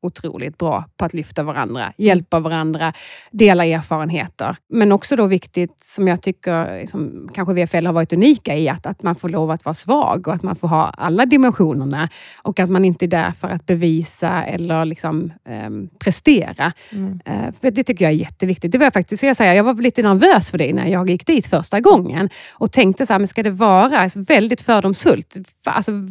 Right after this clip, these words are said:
Speaker 1: verkligen, det står jag för alla dagar i veckan, att jag hade fördomsfulla tankar över att det skulle vara tio, tolv, eh, jätteframgångsrika personer, så där allt bara flyter på och de har, liksom, haft det enkelt och, liksom, är otroligt smarta och
Speaker 2: Mm.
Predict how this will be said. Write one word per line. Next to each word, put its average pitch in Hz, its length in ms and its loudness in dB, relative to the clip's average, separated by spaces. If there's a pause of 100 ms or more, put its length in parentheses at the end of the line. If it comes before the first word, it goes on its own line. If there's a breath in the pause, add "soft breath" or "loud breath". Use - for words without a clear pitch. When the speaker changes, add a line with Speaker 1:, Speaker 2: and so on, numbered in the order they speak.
(140)
Speaker 1:
verkligen, 202 480 0
det 202 80 -2
står 226 240 0
jag 180 100 0
för 190 80 -4
alla 220 260 0
dagar 190 140 2
i 170 40 0
veckan, 160 300 -6
att - 100 -18
jag 240 120 2
hade 240 180 4
fördomsfulla 170 640 -2
tankar 190 480 -2
över 160 320 0 (300 loud breath)
att 196 120 -6
det 196 60 -4
skulle 180 240 0
vara 165 460 0 (760 soft breath)
tio, 214 300 8
tolv, 185 560 4
eh, 160 260 0 (640)
jätteframgångsrika 175 920 4
personer, 180 600 4
så 160 140 -4
där 170 80 0
allt 190 280 -2
bara 165 200 -2
flyter 180 420 0
på 185 340 2
och 160 80 -2
de 165 180 -2
har, 175 60 0
liksom, 170 220 -4
haft 165 180 -4
det 190 60 -4
enkelt 175 720 -2
och, 160 80 -2
liksom, 196 360 -6
är - 180 -8
otroligt 196 480 0
smarta - 500 -6
och - 340 -10
Speaker 2:
Mm. 185 100 -12